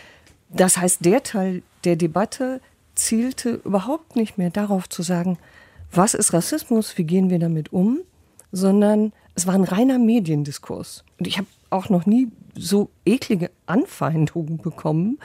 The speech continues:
für die schlichte Arbeit zu sagen, diese Aussage war rassistisch. Wir haben dann,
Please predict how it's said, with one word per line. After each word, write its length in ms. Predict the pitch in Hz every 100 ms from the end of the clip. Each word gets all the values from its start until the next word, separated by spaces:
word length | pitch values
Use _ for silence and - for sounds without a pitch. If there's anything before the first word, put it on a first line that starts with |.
| - - -
für 140 | -
die 120 | 175 175
schlichte 560 | - 208 277 - -
Arbeit 500 | 170 220 220 233 233
zu 140 | - 175
sagen, 400 | 160 165 208 - - -
diese 220 | 214 170
Aussage 420 | - 160 175 160 170
war 160 | 175
rassistisch. 680 | 214 - 294 - - - - - - - - - - - -
Wir 200 | 180 190
haben 180 | 226 196
dann, 520 | 190 190 185 180